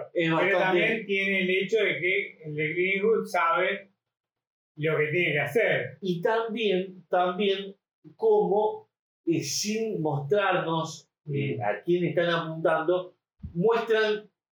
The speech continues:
Speaker 1: los, las diferentes armas, porque es los planos de las, de los rostros, de
Speaker 2: Ujú.
Speaker 1: las, de las miradas, y el plano de las armas.
Speaker 2: Sí, sí,
Speaker 1: Se van
Speaker 2: hermano.
Speaker 1: combinando, pero como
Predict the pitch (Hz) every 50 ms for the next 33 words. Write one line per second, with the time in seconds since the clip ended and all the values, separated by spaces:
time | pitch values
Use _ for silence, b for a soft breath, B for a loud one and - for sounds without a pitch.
0 | _ - 370 156 151 147 139 139 135 139 - 139 139 135 135 131 - 139 131 127
1 | - 147 147 180 185 180 180 170 - - 202 190 180 170 156 165 175 - - -
2 | b b b b b - 151 - - 190 185 165 131 127 - - _ _ - 160
3 | 151 143 143 147 214 240 247 240 220 185 180 165 147 147 135 - - - 127 -
4 | 135 131 120 123 120 117 - 170 196 180 151 - - 156 170 185 - - - -
5 | _ _ _ _ _ _ - 147 127 135 135 120 120 - 165 160 - - - -
6 | - 120 113 113 113 117 127 131 139 165 185 175 160 160 160 - 170 - - _
7 | _ _ _ _ _ - 143 151 156 151 139 226 226 226 233 214 180 143 143 139
8 | - - 220 202 180 139 131 - - - 151 147 135 143 160 156 143 139 160 160
9 | 185 208 214 208 208 190 175 170 170 165 160 170 151 143 - 185 277 - - -
10 | - _ _ _ _ _ _ _ - 302 277 262 247 208 226 226 226 214 208 -
11 | _ _ _ _ _ _ _ _ _ _ _ - 262 254 226 208 170 170 185 208
12 | 208 214 - -